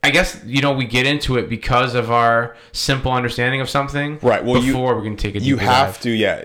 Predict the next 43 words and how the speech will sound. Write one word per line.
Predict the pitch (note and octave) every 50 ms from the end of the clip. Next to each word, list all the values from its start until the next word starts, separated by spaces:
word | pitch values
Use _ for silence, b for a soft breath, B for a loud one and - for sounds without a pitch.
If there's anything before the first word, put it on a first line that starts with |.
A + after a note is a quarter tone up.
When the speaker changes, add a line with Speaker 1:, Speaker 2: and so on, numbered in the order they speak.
| - E2+
Speaker 2:
You | - G#2 A#2 A2+
have | G2 B2+ B2+ C#3 C3+ -
to, | - A2+ G#2
like, | G2+ F#2+ - -
have | A2 G#2 G2+ G2 -
some | - - G#2+ G2+
type | G2 - G2+ F#2+ -
of | F#2 F2+
passion | - - G2 G2 F#2+ - - F2+
for | - - F#2 F2 E2+ E2
it | - -
to | G#2+
go | F#2+ F#2+ G2+ G2 G2
deeper. | F2+ F#2+ G2 F#2+ F#2 - G2 F#2+ F2 E2 G2 - b b b b b b
Speaker 1:
Yeah. | - G#2+ G2+ G2 F#2+ -
Speaker 2:
Because, | - G#2+ - G#2+ G2 F2 F2 E2 - _ _
you | - G#2 F#2
know, | E2+ D#2+ E2 - - _ _ -
culturally, | - C#3+ C#3 B2 - A#2+ G#2+ G#2 G2 F#2 F2
like, | F2+ F2 E2+ - G#2
you're | A#2 A#2+
not | A#2 A2 -
gonna | G#2 G2 F2+
just | F#2 E2+ - -
pick | - G#2+ - -
that | F#2+ F#2 F2
up | F2 E2 - -
just | - F2+ - -
from, | - E2 E2 E2
like, | D#2+ E2 E2 -
everyday | F2+ F2+ - F2+ E2 E2 E2
conversations. | - F#2 E2+ E2 E2+ E2 - E2+ E2+ E2 - - F#2+ F#2+ F2+ -
Speaker 1:
For | - - G#2
sure. | - - G2+ F#2+ F#2
Speaker 2:
That's | G2 F#2+ - -
something | - F#2 F2 - F2 E2+ F2
you | F2
have | F#2 F#2 F#2 -
to, | - G2
like, | F2+ E2+ E2+ -
seek | - - - F#2 E2+ -
out | E2+ D#2+ - -
yourself. | D2+ D#2+ - - E2+ E2 D#2+ - - -